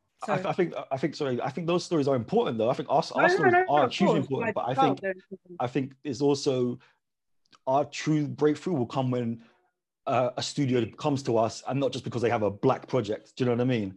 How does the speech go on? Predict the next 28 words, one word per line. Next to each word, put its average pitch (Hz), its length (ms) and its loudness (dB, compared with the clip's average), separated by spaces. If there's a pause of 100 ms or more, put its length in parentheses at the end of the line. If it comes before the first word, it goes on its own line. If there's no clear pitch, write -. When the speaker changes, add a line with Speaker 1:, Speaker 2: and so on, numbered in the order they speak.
(120)
Speaker 2:
Sure. - 180 -4
Speaker 1:
I 208 80 0
think 123 160 0
when, 131 140 -2
when, 120 180 0
when 131 120 0
they 135 80 2
come 139 220 -4
to 127 120 -4
us 107 80 -4
because 107 200 -4
they 113 60 2
know 110 220 0
this 120 220 -6
is 120 60 -6
the 107 100 0
best 104 280 -4
filmmaker 117 320 -6
for 110 120 -8
that, 147 240 -4 (300)
you 117 120 -8
know? 110 300 -4 (100)
And 107 240 -2
I 113 40 0
think, 113 340 -4 (320)
like, 95 160 -6
right 117 280 0
now, 139 380 -6